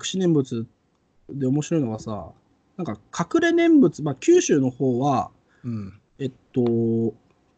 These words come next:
Speaker 1: れてるんだけど、隠れながらも、なんだっけ、あの、本山の方には、なんかね、ちゃんとこう、なんつうの、連絡ルートがあって、まあ、お布施っちゅうんすか？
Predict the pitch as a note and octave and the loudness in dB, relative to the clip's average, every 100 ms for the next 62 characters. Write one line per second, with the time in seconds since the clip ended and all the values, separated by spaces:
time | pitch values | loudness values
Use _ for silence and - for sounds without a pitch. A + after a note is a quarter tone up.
0 | - G#3 F#4+ F4 - _ - C3+ C3 A#2 | -4 0 2 2 -2 _ 0 2 2 0
1 | A2 A2 A2 A#2+ E3+ A#2 - _ _ _ | -4 -6 -8 0 2 0 -4 _ _ _
2 | _ - - - D4 D4+ D4 D#3+ B2 A#2+ | _ -16 -10 -4 -2 0 0 0 0 0
3 | D3 G#2+ - _ _ _ _ _ _ C3+ | 2 0 -6 _ _ _ _ _ _ -4
4 | G#3 A#2+ - G2+ G2+ F#2 - F4+ F#4+ A3+ | -2 -2 -4 -6 -6 -8 0 4 6 6
5 | D3 A#2 A#2 B2 G#2+ G#2 G#2+ F#2+ _ _ | 4 0 -2 -4 -4 -6 -10 -12 _ _
6 | _ D3+ C#3+ G#2 G#2 F#2+ - _ - F3 | _ -10 -8 -8 -8 -10 -14 _ -8 -6
7 | F#3+ F#3 - D#3 C#3+ C#3 C3+ C3 - _ | -4 -6 0 2 4 2 2 0 -4 _
8 | _ - - _ _ _ _ _ - _ | _ -20 -20 _ _ _ _ _ -20 _
9 | _ _ - _ - B2+ D3+ - G#2+ D3+ | _ _ -20 _ -16 -12 -12 -8 0 2
10 | F#3+ F#3+ G3 F#3+ B2+ A2 C3 - _ C#3 | 2 2 4 4 2 -4 -8 -12 _ -4
11 | A2+ - _ - A#2+ G#2+ D3+ D3+ F3 - | -4 -6 _ -8 -4 -4 -4 -2 -4 -6
12 | - C3 G#2+ - A2 | -12 -10 -10 -12 -14